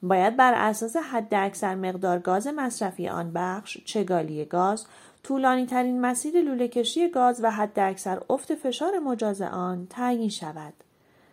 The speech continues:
اتصالات فولادی که در سیستم لوله کشی گاز مورد استفاده قرار می‌گیرند،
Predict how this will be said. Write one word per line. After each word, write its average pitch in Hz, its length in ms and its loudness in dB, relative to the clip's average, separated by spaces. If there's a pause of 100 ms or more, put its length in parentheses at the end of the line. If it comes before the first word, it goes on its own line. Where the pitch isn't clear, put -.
(160)
اتصالات 196 640 2
فولادی 208 500 0
که 247 140 0
در 220 180 4
سیستم 220 500 -4
لوله 226 340 0
کشی 220 400 -4
گاز 196 360 0
مورد 277 320 2
استفاده 226 520 0
قرار 175 340 -2
می‌گیرند، 175 680 -4